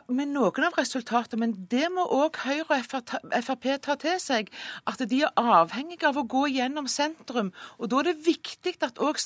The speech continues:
sentrum får gjennomslag for viktige spørsmål, og når viktige spørsmål har vært oppe til diskusjon, som for eksempel noe av innvandring og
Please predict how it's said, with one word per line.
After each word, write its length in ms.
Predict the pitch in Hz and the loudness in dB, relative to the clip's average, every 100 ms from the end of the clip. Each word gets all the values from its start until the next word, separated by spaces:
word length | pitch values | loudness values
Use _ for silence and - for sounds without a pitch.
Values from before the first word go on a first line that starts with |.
| 262 | 0
sentrum 420 | 277 - 294 262 | -2 -4 -6 -2
får 220 | 269 247 | 0 0
gjennomslag 580 | 233 190 254 294 277 240 - - | 0 0 -2 0 0 -2 -8 -16
for 240 | - 285 269 | -2 0 0
viktige 480 | 277 - - 320 | -2 -4 -4 -2
spørsmål, 640 | 320 370 370 - 247 196 196 - - - | 0 0 0 -2 0 2 0 -8 -16 -4
og 180 | 269 262 | -2 2
når 240 | 311 359 - | 2 2 0
viktige 320 | - 311 302 | -4 -4 -2
spørsmål 460 | - 285 - 285 269 | 0 0 0 -4 -2
har 60 | |
vært 140 | 262 262 | 0 0
oppe 140 | 240 277 | 0 -4
til 80 | 247 | -6
diskusjon, 640 | - 294 - 359 415 247 - - | -4 -4 -2 -4 -2 -4 -4 -12
som 400 | - - 302 339 | -6 0 2 2
for 240 | 370 - 294 | 0 0 0
eksempel 560 | - 294 302 - 247 - - - 269 | 0 -2 -2 -2 -4 -4 -14 -8 -2
noe 240 | 302 220 190 339 | 2 2 4 2
av 80 | - | 2
innvandring 640 | 262 302 294 254 247 254 - | 0 2 0 0 0 -2 0
og 160 | 254 | 2